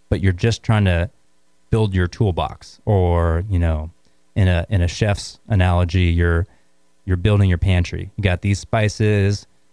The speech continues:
you got these, you know, tomatoes, onions, garlic. You want all these things there so you can just put 'em together and make something great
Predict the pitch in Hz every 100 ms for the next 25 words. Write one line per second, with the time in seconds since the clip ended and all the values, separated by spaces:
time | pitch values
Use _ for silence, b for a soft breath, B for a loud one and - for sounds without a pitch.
0 | - 101 92 - 90 87 85 87 90 85
1 | - - 101 95 95 95 90 87 92 90
2 | 87 - 120 113 110 98 - _ 110 104
3 | 120 113 107 104 101 - 110 95 87 101
4 | 98 90 85 90 _ _ - 107 95 90
5 | 90 - - _ _ - 104 92 90 90
6 | 90 85 82 90 - 85 80 78 85 78